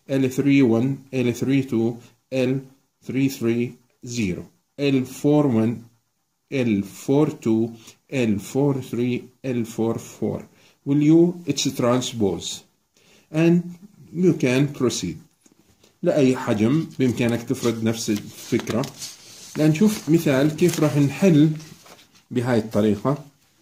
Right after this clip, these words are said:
الآن use Cholesky method to find the L U decomposition of A، A four six six twenty five. شو معنات symmetric؟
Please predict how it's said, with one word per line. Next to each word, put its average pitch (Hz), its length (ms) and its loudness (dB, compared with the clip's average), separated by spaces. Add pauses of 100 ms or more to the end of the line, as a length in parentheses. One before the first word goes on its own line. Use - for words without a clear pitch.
(1040)
الآن 127 400 -2
use 190 500 4 (320)
Cholesky 165 560 4
method 131 420 4 (640)
to 156 100 0
find 160 720 2
the 131 160 2
L 170 200 6
U 185 180 6
decomposition 139 840 2 (440)
of 135 280 0 (360)
A، 104 260 2 (460)
A 165 260 6
four 151 360 2 (180)
six 135 300 -2 (240)
six 135 340 -2 (720)
twenty 131 320 -2
five. 90 300 -6
شو - 140 0
معنات 180 340 4 (440)
symmetric؟ 147 640 2